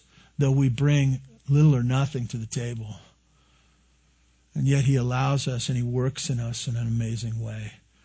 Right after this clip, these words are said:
Real quickly, we pray because nothing happens,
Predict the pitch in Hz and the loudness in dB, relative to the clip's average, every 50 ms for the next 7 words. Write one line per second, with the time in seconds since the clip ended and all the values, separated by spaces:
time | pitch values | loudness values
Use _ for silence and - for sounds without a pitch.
0 | _ _ _ - - _ _ - 180 180 - - 170 147 147 - 131 120 110 - | _ _ _ -20 -20 _ _ 8 8 8 10 8 6 4 4 4 -2 -4 -4 -6
1 | - _ _ _ _ _ _ _ _ _ _ _ _ _ _ _ _ _ _ _ | -10 _ _ _ _ _ _ _ _ _ _ _ _ _ _ _ _ _ _ _
2 | - - 127 143 160 180 - - - 185 180 170 175 185 185 160 - - - _ | -2 4 8 12 12 12 12 12 12 12 12 12 12 12 12 10 6 0 -18 _
3 | _ _ - - - - - - - - - - - - - - _ _ - - | _ _ -20 -20 -20 -20 -20 -20 -20 -20 -20 -20 -20 -20 -20 -20 _ _ -18 -12
4 | - - 143 139 - - 156 147 - 147 147 143 151 160 170 - - 196 190 190 | -2 2 2 4 6 8 8 8 10 10 10 12 12 10 10 10 8 10 10 12
5 | 190 196 175 147 - - - _ _ - - 160 151 156 156 - 147 110 104 113 | 12 10 10 8 4 -4 -16 _ _ 2 6 6 6 6 6 2 0 -2 -2 -2
6 | 107 - - - | -2 -2 -2 -4